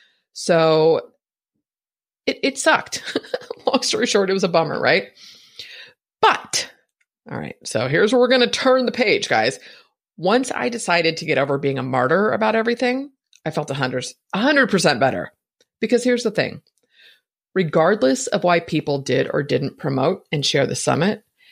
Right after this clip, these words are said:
it was my responsibility. Gary Vee, right?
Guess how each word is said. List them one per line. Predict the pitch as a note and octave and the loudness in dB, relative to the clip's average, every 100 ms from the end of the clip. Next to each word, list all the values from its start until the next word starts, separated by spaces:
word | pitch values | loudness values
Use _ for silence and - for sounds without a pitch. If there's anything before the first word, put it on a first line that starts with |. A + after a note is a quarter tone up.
| _ _ | _ _
it | - | 0
was | G3 E3+ | 2 2
my | C#3+ D3 E3 | 2 2 2
responsibility. | E3 - C3+ A#2+ - - - - - - _ _ _ - - _ _ - | 0 -4 -4 -6 -6 -6 -4 -6 -10 -16 _ _ _ -20 -20 _ _ 0
Gary | A#3 C#4+ | 2 4
Vee, | F#3+ C3+ E2+ C3+ | 4 2 0 -2
right? | C#3 C#3+ D#3+ | 0 0 0